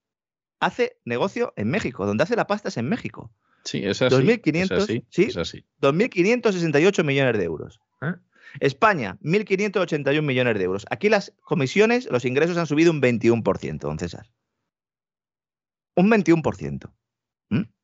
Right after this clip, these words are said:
Speaker 1: Los clientes de B B V A seguro que saben por qué han subido los ingresos por comisiones tanto, ¿no? Y luego el tema de Turquía, ¿no? Que yo de verdad, <clears throat> intentar tapar lo que es a todas luces un, un desastre absoluto,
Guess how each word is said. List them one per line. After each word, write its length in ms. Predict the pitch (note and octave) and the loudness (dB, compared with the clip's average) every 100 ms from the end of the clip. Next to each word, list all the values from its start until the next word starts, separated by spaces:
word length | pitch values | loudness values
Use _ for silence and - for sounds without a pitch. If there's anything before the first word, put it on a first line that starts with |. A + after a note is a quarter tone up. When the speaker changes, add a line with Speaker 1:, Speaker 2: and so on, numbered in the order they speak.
| _ | _
Speaker 1:
Los 160 | A#2+ G2 | -8 -4
clientes 260 | G#2+ B2+ | -2 0
de 100 | C3+ | 0
B 120 | C3 A#2+ | 2 2
B 20 | |
V 160 | A2+ | 2
A 180 | C#3 - _ | 0 -2 _
seguro 320 | - G2+ A2 | -4 0 2
que 80 | G#2+ | 2
saben 400 | A2 G#2 G2+ - _ - | 2 2 0 -8 _ 0
por 240 | G#2+ G2 | 2 2
qué 280 | A#2 A2+ - _ - - _ - | 2 0 0 _ -20 -20 _ -4
han 120 | G2 | -2
subido 260 | G#2 G2+ | 2 2
los 160 | G2+ G2+ | 2 0
ingresos 340 | G2+ G2 G2+ G2 | -2 -2 -2 -6
por 140 | - | -6
comisiones 500 | F#2 E2+ G2 F#2 F2+ | -4 -4 -2 -2 -2
tanto, 440 | D2+ C#2 - - - - | -4 -4 -6 -8 -10 -6
¿no? 340 | D#2 G#2+ - _ - - - - | 0 0 0 _ -18 -16 -8 2
Y 80 | G2 | 4
luego 160 | G2 | 4
el 80 | A2+ | 4
tema 200 | G#2+ G2+ | 2 2
de 80 | G2+ | 0
Turquía, 400 | F#2+ F2 B2 G2+ | -2 0 0 2
¿no? 180 | A2+ A#2 | -2 -2
Que 340 | D#2+ C2+ _ | -4 -4 _
yo 140 | - F#2 | -2 2
de 60 | |
verdad, 380 | G2+ F2+ G2+ G2 - | 2 2 0 -2 -8
<clears throat> 400 | - F2+ - - | -14 -14 -16 -6
intentar 560 | G#2 F2 E2+ E2+ F#2+ | -4 -2 -2 0 -2
tapar 420 | G2+ - G#2+ G#2+ | 0 0 0 0
lo 140 | G#2 F2+ | -2 -2
que 140 | F#2 | -2
es 120 | G2 | -2
a 140 | - F#2 | -4 -4
todas 240 | G2+ F#2+ | -2 -2
luces 360 | F#2 G#2 G2+ G2 | -2 -2 -4 -4
un, 260 | G2 F2+ | -2 0
un 100 | G2 | 4
desastre 400 | G#2+ F#2 G2+ A2 | 4 4 0 -2
absoluto, 560 | G2+ - F#2+ F#2+ B2 | -4 -4 -4 -2 -4